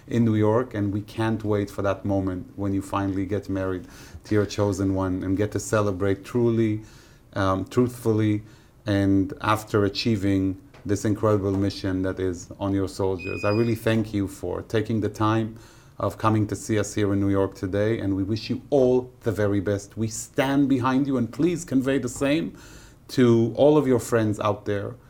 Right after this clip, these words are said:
conducting the fight. We are all behind you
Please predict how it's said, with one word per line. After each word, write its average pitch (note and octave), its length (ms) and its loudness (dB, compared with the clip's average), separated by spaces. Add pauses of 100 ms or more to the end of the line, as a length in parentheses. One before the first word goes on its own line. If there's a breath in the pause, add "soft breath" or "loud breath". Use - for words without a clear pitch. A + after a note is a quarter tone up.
(120)
conducting G#2 540 0
the F#2+ 80 -2
fight. F#2+ 400 -4
We A#2 120 2
are A2 140 2 (100)
all C#3+ 300 8
behind B2 540 0
you A2 280 -2